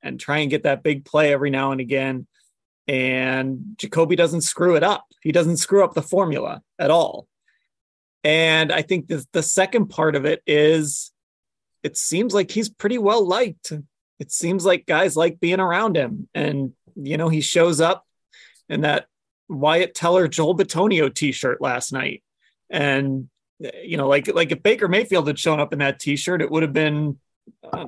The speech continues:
like, front page news on E S P N, right? It kind of flies under the radar a little bit because it's, it's,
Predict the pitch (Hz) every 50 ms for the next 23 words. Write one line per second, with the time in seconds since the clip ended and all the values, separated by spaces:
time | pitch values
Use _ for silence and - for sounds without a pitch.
0 | - - 156 156 - - - 175 175 - - 165 160 151 143 151 180 196 180 156
1 | 175 160 151 156 165 160 151 - - - 202 233 196 131 131 147 165 185 185 180
2 | - 165 160 156 - 180 165 170 165 156 170 160 160 156 156 160 180 202 165 156
3 | 135 127 127 131 135 127 127 120 123 - - 147 135 - 151 135 131 131 131 -
4 | - - 151 143 - -